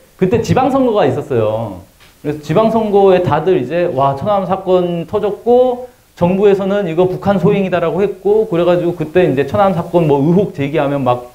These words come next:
끌려가고 막, 저도 그것 때문에 경찰 조사까지 받았어요. 그런 이제 엄혹한 분위기가 막 조성이 됐단 말이에요.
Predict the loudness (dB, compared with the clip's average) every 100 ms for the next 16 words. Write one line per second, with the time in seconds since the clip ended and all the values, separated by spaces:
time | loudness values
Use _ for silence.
0 | _ _ -4 0 0 0 -2 -2 -6 -8
1 | -16 _ -4 -2 -2 0 -2 0 0 0
2 | 0 -2 -4 -4 -6 -6 -8 -8 -12 -20
3 | -20 -20 -20 -20 -20 -20 -20 -20 -2 0
4 | 2 2 2 2 2 0 0 0 -2 -2
5 | -6 -2 0 0 -2 -4 -4 -2 -2 -2
6 | -4 -4 -4 -6 -10